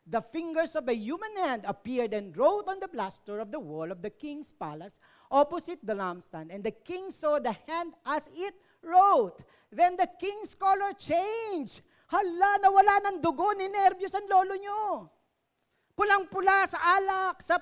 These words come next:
sa karangalan, sa sarili, biglang naging violet. Sa takot, his limb gave way and his knees knocked down. Para sinuntok si King Belshazzar. By the way, dalili pa lang ng Diyos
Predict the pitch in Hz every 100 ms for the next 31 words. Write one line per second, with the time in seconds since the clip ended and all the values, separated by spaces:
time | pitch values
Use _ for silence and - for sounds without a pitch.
0 | - - 330 330 330 339 339 381 392 320
1 | 330 330 339 381 302 320 277 262 339 359
2 | 330 330 294 202 214 285 311 392 427 _
3 | _ _ _ _ _ _ - 339 349 359
4 | 392 - 403 370 - _ - 269 - 220
5 | 320 277 196 269 202 226 311 285 262 -
6 | - 277 262 247 - 285 302 294 - _
7 | _ - 185 202 247 - 170 151 226 214
8 | 185 262 311 339 339 - 339 320 285 -
9 | 349 - - _ _ _ _ _ _ -
10 | 254 254 247 196 190 - 175 - 147 135
11 | _ _ _ _ _ _ _ - 220 208
12 | 190 175 214 170 156 - 220 240 226 233
13 | 240 214 202 208 196 170